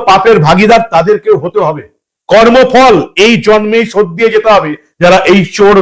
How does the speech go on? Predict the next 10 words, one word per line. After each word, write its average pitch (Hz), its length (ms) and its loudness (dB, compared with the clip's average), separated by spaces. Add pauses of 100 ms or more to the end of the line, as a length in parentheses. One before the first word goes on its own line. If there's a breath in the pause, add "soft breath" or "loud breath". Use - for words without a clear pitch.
দুর্নীতিবাজ 202 580 2 (320 loud breath)
তৃণমূলকে 202 500 2
ভোট 127 220 -2
দেবে। 113 160 -4 (220)
কি 226 120 -2
বলেন 202 240 4
আপনারা? 123 280 -4 (1400)
ফাইনাল 196 300 2
ভোটার 214 260 2
তালিকা 233 260 2